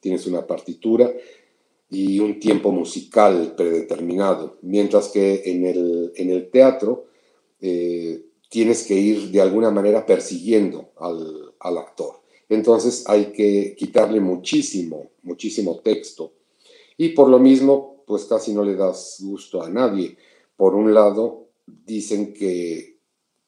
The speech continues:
se, se recorta demasiado el texto, por otro lado dicen que es demasiado el texto que se, que se proyecta, que distrae para ver la escena. Esto se aplica también a la, a la ópera,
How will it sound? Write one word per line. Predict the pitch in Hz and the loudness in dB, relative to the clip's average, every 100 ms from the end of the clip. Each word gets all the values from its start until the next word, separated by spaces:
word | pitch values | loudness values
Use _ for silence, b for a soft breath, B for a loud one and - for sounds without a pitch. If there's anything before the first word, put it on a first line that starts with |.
| - | -16
se, | - - 98 85 82 80 78 69 - _ _ _ _ _ _ _ - | -14 -4 -2 0 -2 -6 -10 -14 -18 _ _ _ _ _ _ _ -16
se | - - - - | -10 -10 -12 -20
recorta | - - - 139 139 139 98 | -6 -4 2 4 4 2 -2
demasiado | 87 82 - 101 87 85 90 - | -2 -6 -8 -6 -4 -6 -8 -8
el | 110 - | -10 2
texto, | 151 143 - 135 B B _ | 2 2 -4 -8 B B _
por | 104 | 4
otro | 104 101 104 98 | 6 4 2 2
lado | 101 95 95 | 2 0 -4
dicen | 95 92 90 87 _ | -8 -8 -12 -14 _
que | 98 92 92 - | -2 0 0 -2
es | 98 | -4
demasiado | 98 85 - 104 92 90 | -2 -2 -4 0 2 2
el | 87 | -2
texto | - 104 - - - | 0 -2 -2 -10 -10
que | 87 | -10
se, | - 87 85 82 b b b | -8 -6 -6 -8 b b b
que | - 104 | -6 0
se | 107 | 0
proyecta, | 113 123 160 160 165 139 139 b b b b _ _ _ | 2 4 6 4 4 0 0 b b b b _ _ _
que | 107 90 | -2 -2
distrae | 90 - 107 107 | -2 2 4 4
para | - 87 85 | 2 -4 -2
ver | 98 | -2
la | 98 104 | 0 -2
escena. | 104 156 143 139 - | 2 4 4 0 -2
Esto | 147 - 151 | -6 -2 -2
se | 120 | 0
aplica | - 185 - - | 0 -2 0 -2
también | 85 87 92 87 | -2 -4 -6 -4
a | |
la, | 87 78 76 - | -6 -8 -14 -10
a | 92 | -4
la | 95 | -2
ópera, | 113 - 113 117 | -2 0 -2 -2